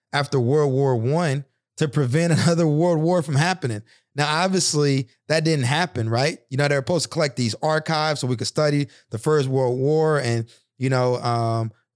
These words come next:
uh, keep history from repeating itself.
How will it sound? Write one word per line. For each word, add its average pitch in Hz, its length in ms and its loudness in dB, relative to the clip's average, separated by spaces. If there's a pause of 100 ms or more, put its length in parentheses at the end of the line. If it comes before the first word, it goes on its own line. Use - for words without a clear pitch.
(140)
uh, 113 280 -2 (440)
keep 180 380 -2
history 160 380 0
from 135 220 -2
repeating 147 360 -2
itself. 139 440 -2